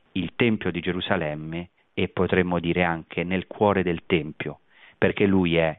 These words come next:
il Santo dei Santi, vivente, è lo stesso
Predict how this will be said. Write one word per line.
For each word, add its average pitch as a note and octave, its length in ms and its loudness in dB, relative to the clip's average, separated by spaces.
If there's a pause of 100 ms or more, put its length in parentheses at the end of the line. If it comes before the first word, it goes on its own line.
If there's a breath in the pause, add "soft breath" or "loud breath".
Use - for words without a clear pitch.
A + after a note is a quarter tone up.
(140)
il G2 260 2
Santo G#2+ 400 -4
dei F2+ 200 -2
Santi, D2+ 580 -8
vivente, E2 720 -2 (220 soft breath)
è G2 140 2
lo G2+ 120 2
stesso - 720 -4